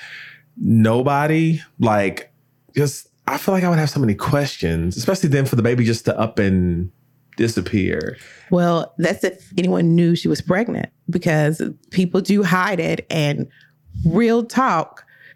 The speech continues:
Speaker 2: I don't have a daughter, thank you, Jesus. But if my daughter and son got pregnant, we hiding that.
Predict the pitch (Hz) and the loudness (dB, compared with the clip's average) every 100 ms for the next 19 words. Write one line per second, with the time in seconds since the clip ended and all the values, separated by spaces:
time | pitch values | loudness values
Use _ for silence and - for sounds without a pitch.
0 | _ 180 180 208 220 208 190 175 165 165 | _ -2 0 2 2 0 0 0 -2 -4
1 | _ - 139 151 214 202 262 214 165 165 | _ -4 -2 0 0 0 0 0 0 -2
2 | - 160 175 180 185 190 220 233 202 175 | 0 -2 0 0 0 0 2 0 0 0
3 | 185 - 214 214 175 165 202 220 185 165 | -2 0 0 0 0 -2 -2 -2 0 0
4 | 160 185 254 226 220 214 175 175 175 151 | 0 0 2 2 0 0 0 2 0 -2